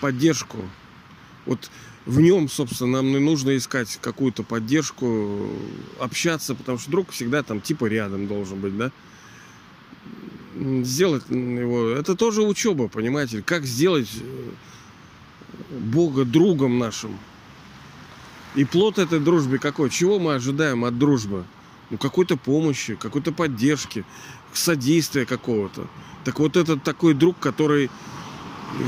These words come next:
ну, фактически вам окажет такую поддержку и содействие, что вы две с половиной тысячи лет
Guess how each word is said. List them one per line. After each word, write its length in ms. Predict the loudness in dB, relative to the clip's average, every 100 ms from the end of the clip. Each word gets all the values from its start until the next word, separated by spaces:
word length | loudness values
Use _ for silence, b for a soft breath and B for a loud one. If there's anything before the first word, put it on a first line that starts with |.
| 2
ну, 120 | 2 2
фактически 800 | 0 2 2 2 0 4 4 4
вам 300 | 4 2 2
окажет 400 | 2 0 0 -2
такую 300 | -2 2 2
поддержку 520 | 2 4 2 2 0
и 40 | 2
содействие, 640 | 2 2 4 2 0 -4
что 240 | -4 -2 2
вы 160 | 2
две 240 | 4 4 2
с 60 |
половиной 420 | 2 0 2 2
тысячи 460 | 0 -2 -2 -4 0
лет 240 | 2 2